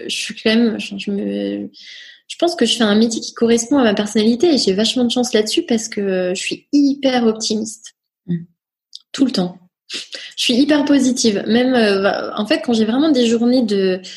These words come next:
Speaker 1: quand ça va pas, ça va pas aller peut-être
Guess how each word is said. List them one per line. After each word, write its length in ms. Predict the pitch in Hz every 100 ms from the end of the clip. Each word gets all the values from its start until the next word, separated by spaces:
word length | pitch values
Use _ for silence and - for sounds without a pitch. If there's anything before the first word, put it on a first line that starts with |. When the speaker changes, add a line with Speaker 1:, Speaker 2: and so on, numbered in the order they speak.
| - -
Speaker 1:
quand 160 | - 196
ça 180 | 190 190
va 140 | 185 185
pas, 340 | 269 370 - - -
ça 360 | - - - 214
va 120 | 190
pas 160 | 190 220
aller 240 | 214 247 247
peut-être 360 | 208 196 196